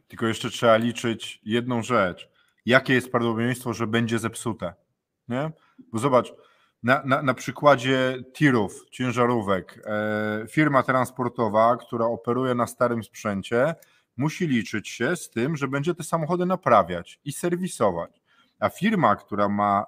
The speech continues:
nowy sprzęt w leasingu i po okresie gwarancji nie oddaje te tiry i bierze nowe i one non-stop jeżdżą, nie ma przestojów, nie ma kosztów naprawy i cały czas jeżdżą samochody,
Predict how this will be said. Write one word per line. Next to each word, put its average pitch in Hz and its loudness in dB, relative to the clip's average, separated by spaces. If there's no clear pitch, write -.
nowy 123 2
sprzęt - -8
w 107 -12
leasingu 113 0
i 131 -6
po 208 2
okresie 156 -2
gwarancji 110 0
nie 143 2
oddaje 139 6
te 110 -6
tiry 98 -2
i 135 -6
bierze 170 4
nowe 107 2
i 135 0
one 135 2
non-stop 185 2
jeżdżą, 113 0
nie 104 -2
ma 165 2
przestojów, 104 -4
nie 104 -2
ma 156 0
kosztów 156 -6
naprawy 95 0
i 113 -10
cały 139 2
czas 127 -6
jeżdżą 107 -4
samochody, 107 -4